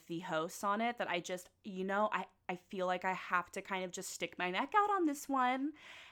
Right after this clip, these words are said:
and just say that I, I'm, I'm, I'm aware of the severity of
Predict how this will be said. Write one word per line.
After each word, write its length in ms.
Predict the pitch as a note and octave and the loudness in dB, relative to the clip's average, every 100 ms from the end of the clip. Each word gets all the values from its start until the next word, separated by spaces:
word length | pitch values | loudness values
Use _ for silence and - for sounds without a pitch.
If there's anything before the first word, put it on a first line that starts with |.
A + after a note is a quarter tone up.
| - | -10
and 640 | - A3 G#3 G3+ G3 G3+ F#3+ F3+ | 2 6 8 8 6 0 -4 -4
just 380 | F#3+ F#3 - | -4 -2 -2
say 440 | - A3+ A3+ A#3+ A#3+ | 6 8 8 4 2
that 520 | G3+ F#3 F3+ F3+ - - | 8 10 10 8 2 2
I, 560 | F3 F3 E3+ E3 E3 - | 2 2 0 -2 -2 -2
I'm, 380 | F3+ E3+ E3+ - | 0 0 -2 -2
I'm, 240 | E3+ E3+ _ | -4 -4 _
I'm 160 | - F3 | -6 -2
aware 800 | E3+ E3 F3 E3+ E3+ E3+ E3+ F3 | -4 0 2 4 4 2 0 -4
of 180 | F3 D#3+ | -6 -6
the 80 | E3+ | -8
severity 720 | - F3+ E3 D#3+ D#3+ D#3+ D#3 | -6 -6 -4 -2 -2 -4 -4
of 220 | E3 D#3+ | -4 -6